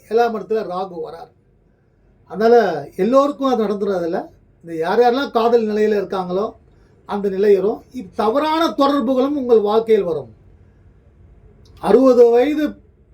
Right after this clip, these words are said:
ஆ, ஆண், முப்பத்தஞ்சு வயசு பெண் ஆசைப்பட்டு அவங்க, அவங்க காதல் புரியுதாங்க.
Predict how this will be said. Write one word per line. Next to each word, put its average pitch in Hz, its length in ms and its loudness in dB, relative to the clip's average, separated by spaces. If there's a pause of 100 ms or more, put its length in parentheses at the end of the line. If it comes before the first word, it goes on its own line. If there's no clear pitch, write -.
(260)
ஆ, 190 180 -8
ஆண், 269 480 -4 (440)
முப்பத்தஞ்சு 233 600 0
வயசு 262 320 0
பெண் 247 400 0 (880)
ஆசைப்பட்டு 233 680 0
அவங்க, 202 280 -4 (120)
அவங்க 196 520 -6 (280)
காதல் 240 320 0
புரியுதாங்க. 202 680 -4